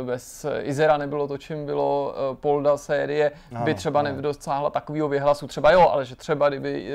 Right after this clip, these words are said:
Speaker 1: eh, se na tom, eh, dabingu nepodílel Luděk Sobota dlouhý léta, jak jsi to vnímal, ty, tu spolupráci?
Speaker 2: Vnímám to úplně podobně jako ty,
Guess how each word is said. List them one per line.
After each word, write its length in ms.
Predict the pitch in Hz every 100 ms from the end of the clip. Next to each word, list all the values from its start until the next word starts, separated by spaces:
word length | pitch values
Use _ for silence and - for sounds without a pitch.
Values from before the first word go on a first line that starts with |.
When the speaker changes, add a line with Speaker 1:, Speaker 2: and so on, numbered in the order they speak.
| 143
Speaker 1:
eh, 40 | 143
se 140 | -
na 100 | 143
tom, 120 | 156
eh, 440 | 151 147 139 139 139
dabingu 320 | 143 151 151
nepodílel 420 | 143 143 143 147
Luděk 300 | 143 143 151
Sobota 400 | - 147 139 139
dlouhý 360 | 135 143 139 151
léta, 340 | 143 139 147 151
jak 100 | -
jsi 120 | -
to 80 | -
vnímal, 340 | 180 156 139 135
ty, 140 | 135
tu 60 | -
spolupráci? 420 | - 139 113 117
Speaker 2:
Vnímám 280 | 127 147 143
to 120 | 156
úplně 280 | 127 147 143
podobně 440 | - 135 127 139
jako 260 | 143 143 156
ty, 320 | 139 139